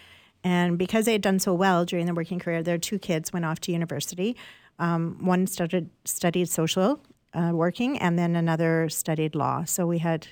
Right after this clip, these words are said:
you know, two, two really successful children, a successful family, humble, you know, worked hard to get where they are. And so when I met with them,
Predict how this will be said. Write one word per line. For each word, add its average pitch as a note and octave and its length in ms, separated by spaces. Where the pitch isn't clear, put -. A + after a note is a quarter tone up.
you G#3 120
know, F#3+ 100
two, D#4 360
two D4+ 200
really C4+ 200
successful B3 500
children, A#3+ 440
a G#3 40
successful - 560
family, B3 480
humble, B3+ 600
you A#3 140
know, G3 120
worked G3+ 300
hard G3 260
to - 80
get F#3+ 180
where F#3 160
they E3+ 140
are. D#3+ 280
And G3 240
so G3 380
when G#3 140
I G3+ 80
met A3 200
with C4+ 160
them, F#3+ 340